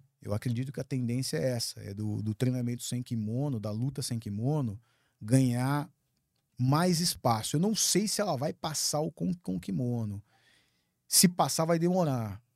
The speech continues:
mas a tendência é melhorar. E a tendência é ter. Muitas academias, a maioria das academias,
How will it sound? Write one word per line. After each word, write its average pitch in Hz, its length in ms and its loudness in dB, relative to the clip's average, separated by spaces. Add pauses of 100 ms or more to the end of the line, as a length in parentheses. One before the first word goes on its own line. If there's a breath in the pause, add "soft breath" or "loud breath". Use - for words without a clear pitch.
mas 120 400 2
a 117 100 -4
tendência 123 540 -2
é - 40 -2
melhorar. 143 520 -2
E 147 80 -2
a 175 60 2
tendência 156 640 -2
é 180 80 -4
ter. 117 380 2 (480 soft breath)
Muitas 165 360 2
academias, 135 840 0 (460)
a - 80 -4
maioria 127 240 4
das 127 80 -2
academias, 120 600 -2